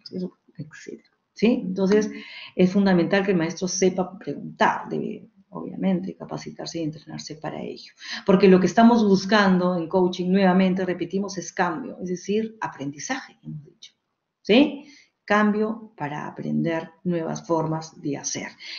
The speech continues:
Que no existe, ojo, un solo camino para poder resolver las cosas, sino hay varias opciones para poder llegar a un mismo, a cumplimiento de un mismo objetivo. Y eso lo podemos hacer en clase mismo, ¿no? Haciéndole notar,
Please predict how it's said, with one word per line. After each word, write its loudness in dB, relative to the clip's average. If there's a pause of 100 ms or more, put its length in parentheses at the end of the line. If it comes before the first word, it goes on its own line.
Que 4
no 8
existe, 2
ojo, 4
un 2
solo 4
camino 0
para -6
poder -4
resolver -6
las -8
cosas, -6
sino -6
hay -4
varias 4
opciones -6
para 0
poder 4
llegar 0 (640)
a 8
un 4
mismo, 0
a 0
cumplimiento 0
de -2
un -2
mismo 2
objetivo. 0 (280)
Y 6
eso 6
lo 6
podemos 6
hacer 2
en 0
clase 0
mismo, -8
¿no? -8
Haciéndole 0
notar, 4